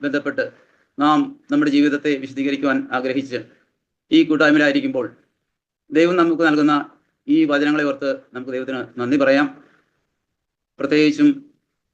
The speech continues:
നമ്മുടെ അഭിമന്യ പിതാക്കന്മാരും വൈദികരും സന്യസ്തരുമായ ഒത്തിരിയേറെ ശ്രേഷ്ഠ വ്യക്തികൾ വചനം പങ്കുവച്ച് നമ്മുടെ ഈ ആത്മീയ യാത്രയിൽ നമ്മെ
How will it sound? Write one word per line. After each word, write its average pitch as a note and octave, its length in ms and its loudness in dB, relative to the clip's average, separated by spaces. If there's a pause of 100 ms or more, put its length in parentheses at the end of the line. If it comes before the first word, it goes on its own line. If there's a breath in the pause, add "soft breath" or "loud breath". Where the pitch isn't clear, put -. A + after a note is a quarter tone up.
(760)
നമ്മുടെ F3 260 4 (220)
അഭിമന്യ F3 420 0
പിതാക്കന്മാരും D#3 600 0 (1120)
വൈദികരും E3 460 0 (460)
സന്യസ്തരുമായ D#3 560 -4 (460)
ഒത്തിരിയേറെ D#3 360 -4 (100)
ശ്രേഷ്ഠ D3 260 -6 (100)
വ്യക്തികൾ C3+ 280 -6 (880)
വചനം E3 300 2
പങ്കുവച്ച് D#3 440 2 (360)
നമ്മുടെ D3+ 320 2
ഈ D3+ 40 0 (140)
ആത്മീയ D#3 340 0 (120)
യാത്രയിൽ C#3 360 -4 (1160)
നമ്മെ E3 200 2